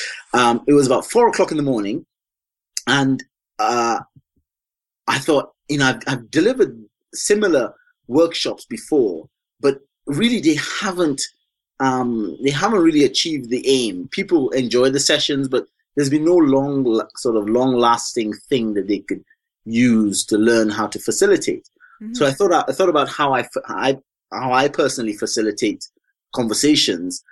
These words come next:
Speaker 1: and I turned that into, into a, a visual artifact, a canvas. Um, and I went into the workshop, and we, we, we did a couple of things. The first was we took their last previ-,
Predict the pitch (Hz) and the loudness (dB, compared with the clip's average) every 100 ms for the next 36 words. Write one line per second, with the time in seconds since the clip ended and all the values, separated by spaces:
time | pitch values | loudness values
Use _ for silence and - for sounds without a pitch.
0 | _ - 120 113 110 - 175 147 123 113 | _ -6 -2 0 0 2 4 4 2 2
1 | 117 110 - 113 107 - 120 110 107 - | 0 -2 -2 -2 -2 -4 -4 -4 -6 -4
2 | 107 104 - 101 - 110 98 131 113 117 | 0 0 -2 -8 -6 -6 0 0 2 2
3 | 107 - 110 110 110 92 - 92 - 127 | 2 -2 -4 -4 -4 -6 -4 -6 -2 0
4 | 123 90 - - - _ _ - _ _ | 0 -2 -6 -6 -10 _ _ -20 _ _
5 | - 123 117 113 104 - _ _ _ _ | 0 2 2 2 -2 -8 _ _ _ _
6 | _ _ - 113 107 104 104 98 - _ | _ _ -2 0 2 0 0 -4 -8 _
7 | - 101 131 131 120 107 127 135 - 147 | -4 0 2 0 0 2 4 4 2 2
8 | 139 135 - - 101 92 95 95 98 104 | 2 -2 -12 -6 -4 -4 -6 -8 -8 -8
9 | 90 - 113 107 104 101 - _ _ 120 | -12 -14 -8 -6 -6 -8 -14 _ _ 0
10 | 143 151 131 135 127 107 113 95 90 101 | 2 2 2 0 0 -2 -2 -4 -6 -4
11 | 139 135 - 107 101 104 - - - 110 | 2 2 2 -2 -4 -8 -6 -6 0 0
12 | 101 117 151 151 - - 147 117 | 2 2 0 -2 -10 -4 -4 -2